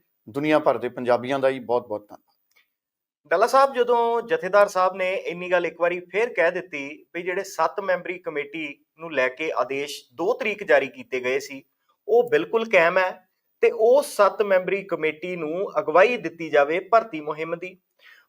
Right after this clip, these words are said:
Speaker 2: ਹੁਣ ਉਹ ਸੱਤ ਮੈਂਬਰੀ ਕਮੇਟੀ ਨੂੰ ਅਗਵਾਈ ਮਿਲਦੀ ਹੈ ਜਾਂ ਨਹੀਂ ਮਿਲਦੀ ਹੈ,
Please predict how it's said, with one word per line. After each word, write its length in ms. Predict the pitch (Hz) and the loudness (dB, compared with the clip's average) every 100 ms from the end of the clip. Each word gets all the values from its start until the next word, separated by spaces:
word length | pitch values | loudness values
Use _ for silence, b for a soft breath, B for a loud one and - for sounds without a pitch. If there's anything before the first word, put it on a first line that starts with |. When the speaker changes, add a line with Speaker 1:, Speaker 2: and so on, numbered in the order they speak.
| _ | _
Speaker 2:
ਹੁਣ 120 | 262 | 8
ਉਹ 80 | 277 | 10
ਸੱਤ 300 | 269 202 196 | 10 6 6
ਮੈਂਬਰੀ 400 | 240 247 240 262 | 4 4 4 0
ਕਮੇਟੀ 540 | 233 214 185 180 233 233 | 0 0 2 0 -4 -2
ਨੂੰ 320 | 226 233 - | 0 0 0
ਅਗਵਾਈ 340 | 175 170 202 | 4 6 6
ਮਿਲਦੀ 440 | 220 175 175 220 220 | 4 2 2 0 4
ਹੈ 140 | 220 | 4
ਜਾਂ 180 | 226 220 | 4 0
ਨਹੀਂ 260 | 165 160 233 | 0 -2 0
ਮਿਲਦੀ 440 | 202 165 165 180 | 0 0 0 0
ਹੈ, 260 | 147 143 | 2 0